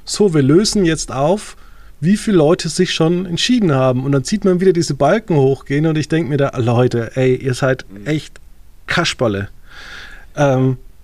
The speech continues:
Speaker 1: das wurde mir die ganze Zeit angezeigt. Und das ist so typisch dieses auch Schlag den Star-Prinzip, was man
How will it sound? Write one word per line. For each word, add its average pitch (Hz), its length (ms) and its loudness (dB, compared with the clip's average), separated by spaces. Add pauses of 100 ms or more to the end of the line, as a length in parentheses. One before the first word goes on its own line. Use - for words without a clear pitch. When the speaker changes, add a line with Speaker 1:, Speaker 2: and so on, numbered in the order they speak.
(120)
Speaker 1:
das 139 180 -2
wurde 175 220 2
mir 170 100 4
die 160 140 0
ganze 160 280 -2
Zeit 151 200 -2
angezeigt. 151 840 -2 (440)
Und 127 60 0
das 135 120 0
ist 160 140 0
so 143 100 4
typisch - 500 -2 (520)
dieses 143 420 -4
auch - 280 -6 (220)
Schlag 151 400 -4
den 147 160 0
Star-Prinzip, 143 1080 -4 (280)
was 147 220 -6
man 156 300 -2